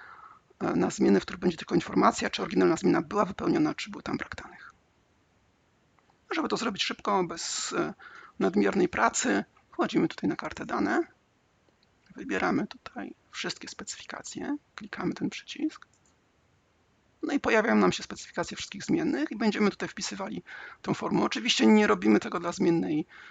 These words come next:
tej docelowej, tej modelowanej, tylko zaczynamy tutaj od drugiej zmiennej. Wpisujemy naszą formułę od znaku równości. No i będzie ta funkcja i, i, f, czyli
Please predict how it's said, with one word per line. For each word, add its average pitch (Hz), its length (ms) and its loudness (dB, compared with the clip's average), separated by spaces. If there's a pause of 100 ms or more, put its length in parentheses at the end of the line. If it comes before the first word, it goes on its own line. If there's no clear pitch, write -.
(260)
tej - 140 -6
docelowej, - 480 -2
tej - 120 0
modelowanej, - 640 0
tylko - 340 -4
zaczynamy - 500 -2
tutaj - 280 -14
od - 160 -16
drugiej - 240 -10
zmiennej. - 540 -2 (1200)
Wpisujemy 208 300 2
naszą 190 200 2
formułę 233 480 2
od 185 120 0
znaku 180 280 0
równości. 220 600 -2 (1500)
No 294 60 4
i 233 40 6
będzie 196 280 6
ta - 100 -10
funkcja - 360 -4 (100)
i, 170 300 6 (160)
i, 156 260 -2 (140)
f, - 380 -6 (440)
czyli - 240 -10